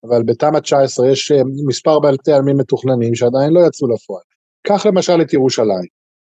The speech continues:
בירושלים, אה, בונים במנהרות היום עשרות אלפי קברים, שהשטח הזה הוא לעולם לא היה בא לידי ניצול אחר, ובעצם השטח הזה משמש לקבורה.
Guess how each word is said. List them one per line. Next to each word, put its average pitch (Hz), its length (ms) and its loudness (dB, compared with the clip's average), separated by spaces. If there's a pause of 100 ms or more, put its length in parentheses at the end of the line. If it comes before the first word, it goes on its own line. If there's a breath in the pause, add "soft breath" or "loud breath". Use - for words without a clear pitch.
(120)
בירושלים, 185 800 2
אה, 147 260 2 (120)
בונים 156 360 2
במנהרות 147 600 2
היום 147 220 2
עשרות 147 320 -2
אלפי 131 300 -2
קברים, 110 480 0
שהשטח 117 460 -2
הזה 135 460 2
הוא 139 220 -2
לעולם 151 420 2
לא 139 160 4
היה 135 400 2
בא 127 100 2
לידי 123 360 -4
ניצול 131 360 -10
אחר, 135 300 2 (840 soft breath)
ובעצם 127 1500 2
השטח 127 360 -2
הזה 110 240 0
משמש 127 420 -2
לקבורה. 180 400 2